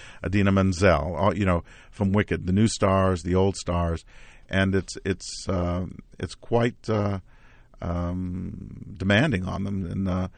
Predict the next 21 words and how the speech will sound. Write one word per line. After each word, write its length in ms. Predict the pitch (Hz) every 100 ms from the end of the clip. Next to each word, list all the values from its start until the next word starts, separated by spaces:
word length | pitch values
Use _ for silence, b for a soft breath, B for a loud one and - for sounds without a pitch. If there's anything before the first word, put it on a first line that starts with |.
| b b
when 140 | 101
we 80 | 104
find 540 | 92 113 117 123 131 95
good 160 | 101
talent, 420 | - 85 82 82
it 80 | -
really 300 | - 104 107
clicks 480 | 104 - 85 - -
and 80 | 78
it 80 | -
really 240 | 92 92
works. 480 | 85 95 87 - -
And, 160 | 82 87
uh, 60 | - b b b
I 80 | 85
think, 360 | 95 87 - -
and 360 | 98 98 87 -
that's 380 | - 113 120 -
the 120 | 101 71
other 200 | 104 98
reason, 500 | 95 92 95 98